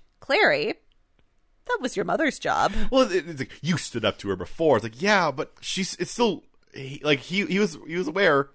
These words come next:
Speaker 2: it's her kid." <laughs>
Speaker 1: And he's like, "Yeah, I didn't tell you 'cause Jocelyn didn't ask me to. You need to trust me, dude."
Speaker 2: Oh, God. No, Luke's, Luke is gonna really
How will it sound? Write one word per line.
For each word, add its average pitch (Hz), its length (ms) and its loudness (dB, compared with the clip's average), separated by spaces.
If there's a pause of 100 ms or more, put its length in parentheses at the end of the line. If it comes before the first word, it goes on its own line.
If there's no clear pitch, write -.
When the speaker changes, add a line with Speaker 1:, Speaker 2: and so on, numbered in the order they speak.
(140)
Speaker 2:
it's 135 140 -8
her 226 200 4
kid." 156 560 4
<laughs> - 40 -20 (340)
Speaker 1:
And 220 100 -4
he's 220 120 -4
like, 233 240 -6
"Yeah, 269 160 4
I 196 120 2
didn't 233 200 -2
tell 254 160 -2
you 233 120 -2
'cause 240 140 -4
Jocelyn 196 320 -2
didn't 196 160 -10
ask 190 260 0
me 202 80 -10
to. - 160 -8
You 185 260 -8
need 381 180 0
to 202 80 -6
trust - 360 0
me, 165 140 -8
dude." 165 500 0
Speaker 2:
Oh, 104 140 0
God. 98 320 0
No, 107 160 0
Luke's, 120 640 -2
Luke 127 680 -4 (140)
is 113 240 0
gonna 113 340 0
really 110 640 0